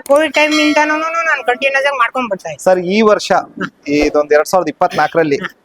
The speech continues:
Speaker 2: ಇದೊಂದು ಟೂರ್ನಮೆಂಟ್ ಅಲ್ಲಿ ಮೊದಲನೇ ಪ್ರೈಸ್ ಅಂತ ಏನ್ ಕೊಟ್ರಿ ನೀವು?
Speaker 1: ಸರ್, ಈಗ ಈ ವರ್ಷ, ಆ, ಸುಮಾರು all over state, ಆ, ಕೆ ಟಿ ಟಿ ಪಿ ಎಸ್ ಎ ಆರ್ ಕರ್ನಾಟಕ ಸೀಸನಲ್ ಏರಿಯಲ್ ರೋಟೀನ್ ಟಂಬ್ಲರ್ ಪಿಜನ್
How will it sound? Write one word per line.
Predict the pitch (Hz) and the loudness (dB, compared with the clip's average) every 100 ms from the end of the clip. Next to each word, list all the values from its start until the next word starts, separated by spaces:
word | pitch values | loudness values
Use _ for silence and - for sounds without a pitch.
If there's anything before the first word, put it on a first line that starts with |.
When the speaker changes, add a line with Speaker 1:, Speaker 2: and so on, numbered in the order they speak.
| _ _ _ _ | _ _ _ _
Speaker 2:
ಇದೊಂದು | 147 156 151 | 0 0 2
ಟೂರ್ನಮೆಂಟ್ | 185 202 208 190 | 2 2 0 2
ಅಲ್ಲಿ | 190 175 | 0 0
ಮೊದಲನೇ | 156 185 208 | 0 2 0
ಪ್ರೈಸ್ | - 175 170 | 0 0 0
ಅಂತ | 160 | -2
ಏನ್ | 175 151 156 | 0 0 0
ಕೊಟ್ರಿ | 151 135 | -2 -4
ನೀವು? | 131 120 117 _ - | -6 -8 -12 _ -12
Speaker 1:
ಸರ್, | - 262 - _ - | -4 -2 -4 _ -8
ಈಗ | 247 254 277 262 - | -2 2 2 0 -4
ಈ | 220 254 277 | -6 -2 -2
ವರ್ಷ, | 240 233 - 240 262 - _ - | -2 -4 0 0 0 -2 _ -6
ಆ, | 214 220 | -2 -2
ಸುಮಾರು | - 240 254 247 240 226 240 | -2 -2 0 0 0 2 2
all | |
over | 269 285 - | 2 0 0
state, | 269 277 277 | -2 2 2
ಆ, | 254 240 226 202 - _ _ _ _ _ _ - | 4 4 2 -2 -10 _ _ _ _ _ _ -2
ಕೆ | 269 | 0
ಟಿ | 294 | 0
ಟಿ | 294 | -2
ಪಿ | 285 285 | 0 0
ಎಸ್ | 254 247 | 0 0
ಎ | 285 | 0
ಆರ್ | 277 262 - _ _ | 2 0 -8 _ _
ಕರ್ನಾಟಕ | 233 277 285 285 285 294 277 _ _ _ _ _ _ - 254 - | -2 0 0 -2 2 2 2 _ _ _ _ _ _ -10 -10 -10
ಸೀಸನಲ್ | - 285 294 294 294 | -4 0 2 2 2
ಏರಿಯಲ್ | 269 285 285 277 | 2 2 0 0
ರೋಟೀನ್ | 269 269 277 214 _ | 0 0 0 -4 _
ಟಂಬ್ಲರ್ | 233 262 277 | -2 0 -2
ಪಿಜನ್ | - 269 254 | -4 -2 -2